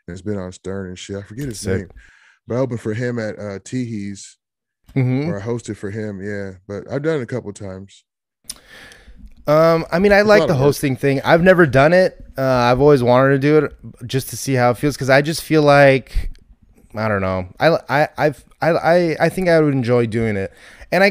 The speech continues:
Speaker 2: and I kind of feel like hosting also kind of,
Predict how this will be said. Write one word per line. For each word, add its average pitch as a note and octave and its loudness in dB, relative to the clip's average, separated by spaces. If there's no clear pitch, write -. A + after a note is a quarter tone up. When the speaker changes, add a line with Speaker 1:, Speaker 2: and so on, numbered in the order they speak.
Speaker 2:
and F#3+ 0
I G3+ 2
kind A#3+ 2
of A#3 4
feel G3+ 4
like B2+ 0
hosting E3 0
also C#3+ 2
kind C#3 -2
of, B2+ 0